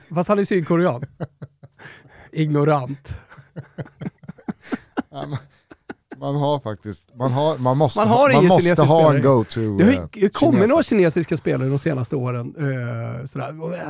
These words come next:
Speaker 1: fan, här kommer, när, när den kinesiska ligan gjorde ett ryck och försökte hävda sig,
Speaker 2: Mm.
Speaker 1: så var det ju några kinesiska spelare som skulle bollas upp och eventuellt kunde liksom flytta till Europa, men det kommer aldrig hända.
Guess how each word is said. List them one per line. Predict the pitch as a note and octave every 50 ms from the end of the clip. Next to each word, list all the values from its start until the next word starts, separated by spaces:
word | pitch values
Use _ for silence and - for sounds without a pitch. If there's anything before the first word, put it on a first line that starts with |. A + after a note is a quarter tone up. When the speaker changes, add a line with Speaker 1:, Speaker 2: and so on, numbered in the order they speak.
| D3 D3 C#3+
Speaker 1:
fan, | - D3+ D3 C3
här | C#3+ E3 E3
kommer, | - - F#3 F3+ E3+ D#3
när, | D#3 F3 G3 G3 F#3+ G3
när | G3+ G#3+ G#3+
den | F#3+ G#3+ G#3+ G3
kinesiska | F3+ - - A3 A3+ A#3+ B3+ A#3 - - F#3+ - G#3+
ligan | G3 G3 F#3+ E3+ D#3 D#3 D#3
gjorde | D#3 D3+ D#3+
ett | D#3+ C#3+
ryck | F3+ G#3 G3+ - _ -
och | D#3+
försökte | B2+ A#2+ - D3+ - D#3
hävda | C3+ D#3 F#3+ F3+ C#3+ D3 E3 A3 G#3+
sig, | - - A#2 B2+ -
Speaker 2:
Mm. | - F#2+ F#2 F2+ E2+ F2+
Speaker 1:
så | - E3+
var | E3+ F3+ E3 D#3
det |
ju | D#3+ D#3
några | D#3 D3+ C#3+ C3+
kinesiska | - E3 D3 C#3 C3+ - C#3+ - - C3
spelare | - - C#3+ C3 B2+
som | B2 B2+
skulle | B2 - C3+ C3
bollas | B2 B2 C#3 C3 C3 B2 -
upp | C#3 B2+ - - _ C#3+
och | C#3
eventuellt | B2+ B2+ - C#3 C3+ B2+ A#2
kunde | - C3+ B2+ B2+
liksom | A#2+ - C3 A#2+
flytta | - D3 B2+ - - B2+
till | - C3
Europa, | A#2+ A#2+ A#2+ A#2 - C3 C3
men | C3 B2
det | B2+
kommer | A#2+ - B2+ A#2
aldrig | A2+ A2+ A#2 A2+
hända. | C3 B2 - - - -